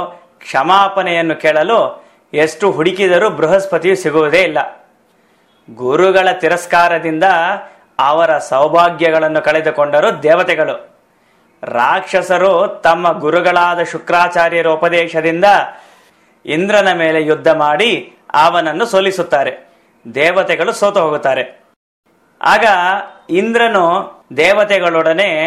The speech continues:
ಆ ಬ್ರಹ್ಮದೇವನ ಬಳಿ ಸಹಾಯಕ್ಕಾಗಿ ಹೋಗುತ್ತಾನೆ.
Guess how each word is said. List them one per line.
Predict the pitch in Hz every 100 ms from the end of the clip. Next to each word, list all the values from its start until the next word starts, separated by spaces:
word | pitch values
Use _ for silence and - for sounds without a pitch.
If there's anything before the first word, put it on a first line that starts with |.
| 175 - _ -
ಆ | 156 165
ಬ್ರಹ್ಮದೇವನ | 139 135 143 185 190 190 180 175
ಬಳಿ | 160 156
ಸಹಾಯಕ್ಕಾಗಿ | 160 156 156 160 156 - 143 190
ಹೋಗುತ್ತಾನೆ. | 175 165 180 160 147